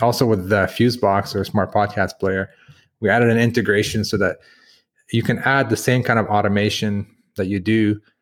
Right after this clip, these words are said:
with Simple Podcast Press, but you can add it to the Fusebox player. So meaning if you prefer the Fusebox player, you can let Simple Podcast Press make the post, but it will insert your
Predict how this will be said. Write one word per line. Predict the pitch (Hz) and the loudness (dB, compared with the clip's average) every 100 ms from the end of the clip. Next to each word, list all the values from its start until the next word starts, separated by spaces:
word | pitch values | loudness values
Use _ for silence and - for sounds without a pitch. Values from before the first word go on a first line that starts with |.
| _ _ _ _ - - 90 | _ _ _ _ -20 -10 -4
with | 92 - | -4 0
Simple | 101 95 | 0 0
Podcast | 151 165 - 120 - | 0 0 2 0 0
Press, | 107 101 | 0 0
but | - 104 | 0 0
you | 101 | 2
can | 98 | 0
add | 107 104 | 2 2
it | - - - | 0 -6 -10
to | - 101 95 85 - | -2 0 0 -4 -8
the | 90 | -4
Fusebox | 117 113 92 73 - - | -2 0 0 -2 -4 -8
player. | 82 85 - - - | -8 -8 -12 -18 -16
So | - 101 | -6 -2
meaning | 98 98 95 95 - - _ _ _ | 0 2 0 -2 -10 -20 _ _ _
if | - - | -8 -4
you | 113 - | -4 -2
prefer | 110 - 143 117 | -2 0 0 2
the | |
Fusebox | 104 135 120 113 98 - - | 2 0 2 0 0 -4 -2
player, | 175 147 92 117 - _ _ _ _ - | 0 2 0 -2 -8 _ _ _ _ -6
you | 113 | -2
can | 113 | 0
let | 101 - | 0 -2
Simple | - 104 104 | -4 -4 -2
Podcast | 107 98 104 98 - | -2 0 -2 -2 -2
Press | 95 - | -2 -2
make | 98 101 | -4 -2
the | - | -4
post, | - 170 165 - | 0 0 0 0
but | 208 | 2
it | |
will | 101 113 | 2 0
insert | 110 - 113 107 - | -2 0 0 0 -4
your | 110 98 95 - | -2 0 0 -4